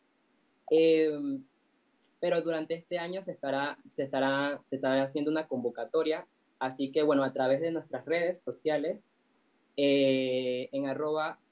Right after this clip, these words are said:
jóvenes uxlae en Instagram y Twitter, podrán ver cuándo se están re-, se estarán realizando estas convocatorias, y también para, para el programa del Jack.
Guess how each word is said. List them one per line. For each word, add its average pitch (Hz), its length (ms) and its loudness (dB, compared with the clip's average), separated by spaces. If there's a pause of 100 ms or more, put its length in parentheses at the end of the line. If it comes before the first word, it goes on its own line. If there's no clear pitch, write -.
(580)
jóvenes 175 540 -2
uxlae 160 680 -4 (120)
en 131 200 -6
Instagram 165 640 0 (200)
y 131 100 -4
Twitter, 156 420 2 (480)
podrán 143 340 4
ver 147 260 0
cuándo 156 240 -4
se 135 80 -14
están 127 260 -10
re-, 139 160 -6
se - 140 -4
estarán 131 240 2
realizando 135 420 2
estas 135 220 -6
convocatorias, 113 580 -2
y 156 80 -2
también 143 320 2
para, 147 400 2
para 123 140 -2
el 123 80 -8
programa 123 320 -2
del 110 120 -8
Jack. 78 140 -12